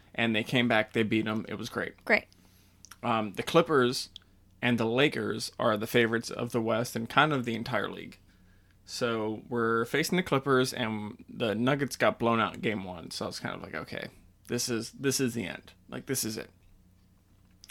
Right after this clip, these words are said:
Speaker 1: Well, Clippers go up three one against the Nuggets. What happens?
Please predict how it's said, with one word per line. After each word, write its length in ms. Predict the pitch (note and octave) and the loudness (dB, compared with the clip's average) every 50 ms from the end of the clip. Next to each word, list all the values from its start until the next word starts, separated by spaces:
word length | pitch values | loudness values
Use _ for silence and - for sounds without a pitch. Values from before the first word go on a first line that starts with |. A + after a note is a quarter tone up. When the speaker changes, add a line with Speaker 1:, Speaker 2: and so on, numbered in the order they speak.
| - - _ _ _ | -20 -20 _ _ _
Speaker 1:
Well, 420 | - C#3+ E3 D#3 B2+ A#2+ C3+ D3+ _ _ _ _ _ _ _ _ _ _ _ _ _ _ _ _ _ _ - _ _ _ _ - | 0 4 4 6 6 4 2 -2 _ _ _ _ _ _ _ _ _ _ _ _ _ _ _ _ _ _ -20 _ _ _ _ 0
Clippers 320 | - C3 G#2 A#2+ A#2+ G#2+ | 2 2 2 2 0 -2
go 140 | - A#2 A2+ | 0 0 0
up 80 | A#2 - | 0 0
three 200 | - C3 C3 C3+ | 0 0 2 2
one 300 | D#3 F3 G3+ G3 C#3+ - - - - - _ _ _ - - - - | 2 2 0 0 -2 -4 -8 -18 -20 -20 _ _ _ -20 -20 -12 -6
against 200 | - A2+ - - | -6 -6 -6 -4
the 60 | C3 | -4
Nuggets. 400 | D#3+ F3+ F3 D#3 - - - - - - - _ _ _ _ _ _ _ _ _ - | -4 -4 -4 -6 -8 -12 -20 -20 -20 -20 -20 _ _ _ _ _ _ _ _ _ 0
What 160 | C3+ C3 D3 | 2 2 2
happens? 580 | D#3+ E3+ E3 - - A#3 A#3+ A#3 - - - | 2 0 -2 -2 -2 -4 -4 -4 -6 -12 -18